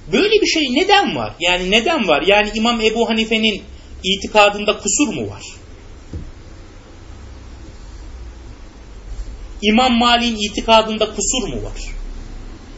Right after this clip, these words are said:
İmam Şafii'nin itikadında kusur mu var? İmam Ahmed'in itikadında kusur mu var? Kaldı ki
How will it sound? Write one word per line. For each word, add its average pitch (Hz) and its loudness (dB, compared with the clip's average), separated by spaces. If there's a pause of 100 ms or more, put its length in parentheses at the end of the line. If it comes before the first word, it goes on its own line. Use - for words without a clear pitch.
(880)
İmam 240 4
Şafii'nin 233 2
itikadında 220 2
kusur - -4
mu 156 -2
var? 95 -12 (1080)
İmam 269 4
Ahmed'in 240 2
itikadında 226 2
kusur 233 0
mu 160 -2
var? 101 -6 (2500)
Kaldı 277 6
ki 302 -2